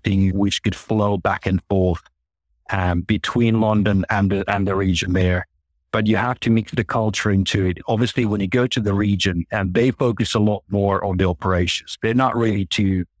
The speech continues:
necessarily too fussed about what's going on at the head office. It's too far away.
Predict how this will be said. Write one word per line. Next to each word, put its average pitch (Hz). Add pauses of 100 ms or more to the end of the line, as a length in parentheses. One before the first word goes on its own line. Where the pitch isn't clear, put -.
(120)
necessarily -
too 123
fussed -
about 95
what's 107
going 104
on 98
at 92
the 98
head 98
office. 92
It's 120
too 131
far 104
away. 87